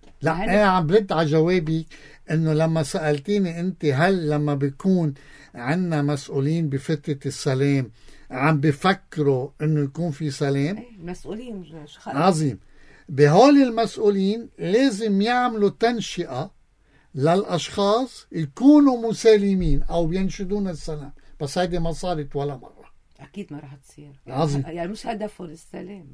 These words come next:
Speaker 2: طالما
Speaker 1: لا،
Speaker 2: على الأرض
Speaker 1: إيه،
Speaker 2: في
Speaker 1: مشان هيك
Speaker 2: ربح وغنى وسلطة و
Speaker 1: عظيم. لأنه مش هدف الإنسان المسؤول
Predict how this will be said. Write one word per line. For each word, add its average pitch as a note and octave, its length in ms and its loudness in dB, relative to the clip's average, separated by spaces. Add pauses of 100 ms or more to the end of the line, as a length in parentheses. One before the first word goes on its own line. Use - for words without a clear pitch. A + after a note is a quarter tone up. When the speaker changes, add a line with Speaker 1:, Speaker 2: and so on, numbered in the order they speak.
Speaker 2:
طالما D#3+ 200 -10
Speaker 1:
لا، D3 120 -10
Speaker 2:
على C#3+ 320 -2
الأرض E3+ 180 -8
Speaker 1:
إيه، F#3 240 -4
Speaker 2:
في - 220 -10
Speaker 1:
مشان G#3+ 360 2
هيك C4 220 2
Speaker 2:
ربح C#3 180 -10
وغنى D#3+ 220 -8
وسلطة D3+ 600 -12
و C#3+ 200 -16
Speaker 1:
عظيم. D3 440 0 (320)
لأنه A3+ 500 -2
مش A#3 360 -2
هدف C#4 480 2 (600)
الإنسان F#3 760 0
المسؤول D#3 800 0